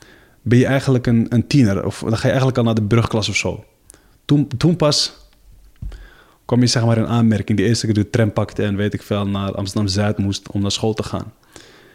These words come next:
Dus al die jaren daarvoor hebben wij, tenminste ik en alle jongens bij mij in de buurt, nooit te maken gehad met een oordeel van een ander. Dat is gewoon puur omdat onze buurt niet gekleurd genoeg was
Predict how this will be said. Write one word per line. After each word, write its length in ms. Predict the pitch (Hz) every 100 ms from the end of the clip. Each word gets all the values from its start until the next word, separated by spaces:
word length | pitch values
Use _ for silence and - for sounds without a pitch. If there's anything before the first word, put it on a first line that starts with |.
| _ - -
Dus 220 | 123 117
al 140 | 127 147
die 160 | 135
jaren 300 | 123 135 131
daarvoor 360 | 117 117 - 131
hebben 200 | 117 113
wij, 260 | 120 113
tenminste 380 | - 113 131 123 -
ik 180 | 143
en 80 | 117
alle 200 | - 127
jongens 220 | 120 117
bij 80 | 101
mij 100 | 107
in 60 | 107
de 60 |
buurt, 340 | 104 131 123 - _
nooit 260 | - 143 147
te 60 |
maken 300 | 110 127 131
gehad 320 | 110 101 98 - _ _ _ _ _ _ _ _ _ _ _ _
met 200 | - 117
een 100 | 123
oordeel 300 | 120 120 113
van 140 | 107 110
een 100 | 110
ander. 240 | 143 107
Dat 100 | 104
is 80 | 104
gewoon 220 | 123 110
puur 220 | - 131
omdat 260 | 113 110 -
onze 220 | 120 -
buurt 440 | 95 131 131 127 - - _ _ _
niet 220 | 117 123
gekleurd 460 | - 120 135 143 135
genoeg 280 | 120 131
was 400 | 101 190 - -